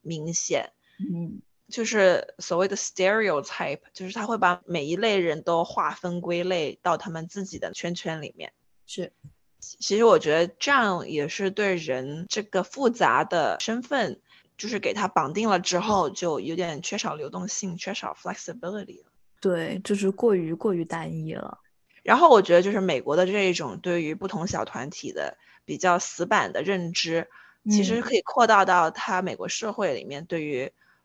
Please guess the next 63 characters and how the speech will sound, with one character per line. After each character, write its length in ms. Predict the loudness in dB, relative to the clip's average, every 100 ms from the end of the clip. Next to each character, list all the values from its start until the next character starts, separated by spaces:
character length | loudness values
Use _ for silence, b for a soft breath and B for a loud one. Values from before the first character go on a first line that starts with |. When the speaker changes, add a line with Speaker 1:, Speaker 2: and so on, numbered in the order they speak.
| -12
Speaker 1:
这 140 | -4
个 80 | -4 -2
大 120 | 2 4
熔 200 | 2 -2
炉 180 | -2 -2
里 80 | -4
面 160 | -6
不 100 | -6
同 180 | -6 -8
文 160 | -8 -4
化、 280 | 0 0
不 100 | 0
同 180 | -4 -6
背 200 | -4 -2
景 240 | -4 -8 -10
的 100 | -8
人， 280 | -8 -8 -14 b
他 100 | -8
也 180 | -4 -4
是 200 | -4 0
有 180 | 0 0
这 140 | -2
种 160 | -6 -8
死 200 | -10 -6
板 160 | -6
的 80 | -6
认 220 | -10 -12
知 160 | -12 -12
的。 140 | -12 B B
我 80 | -2
觉 80 | 0
得 60 |
反 180 | 4 2
而 160 | 2 0
是 160 | -2
像 220 | 0 0 0
国 160 | -2
内 320 | -2 -2 -4 B B
那 140 | -8 -4
种 260 | -4 -6 -12 _ _
环 320 | _ -4 -4 -2
境， 320 | -4 -4 -8 _
并 160 | -2 0
没 140 | 2
有 160 | 4 2
对 200 | 4 4
人 280 | 4 0 -2
有 200 | -4 -6
说 180 | -6 -6
非 160 | -4 -4
常 140 | -4
死 260 | -6 -8 -6
板、 220 | -4 -4
非 160 | -6 -6
常 260 | -4 -6 -4
边 200 | -4 -2
界 160 | -2
感 200 | -4 -6
分 160 | -8 -8
明 200 | -8 -8
的 120 | -8
这 120 | -8
种， 240 | -8 -12